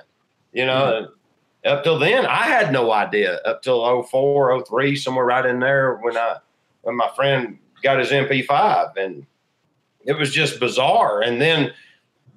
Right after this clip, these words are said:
Speaker 1: as time went on, people got on the internet and they started talking about their silencers, and people just became aware. And then, of course, I'm,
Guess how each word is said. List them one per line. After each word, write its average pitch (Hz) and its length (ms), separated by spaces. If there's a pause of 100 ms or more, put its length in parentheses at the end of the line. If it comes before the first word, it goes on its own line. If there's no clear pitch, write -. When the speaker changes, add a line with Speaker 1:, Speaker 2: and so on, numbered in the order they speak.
Speaker 1:
as 131 200
time 160 280
went 143 140
on, 170 440
people 147 280
got 135 160
on 135 180
the 117 120
internet 131 640 (280)
and 120 100
they 127 100
started 139 340
talking 190 340
about 147 300
their 110 100
silencers, 107 840
and 107 140
people 143 320
just 117 240
became 104 380
aware. 110 440
And 139 160
then, 156 140
of 143 140
course, 190 340
I'm, 190 240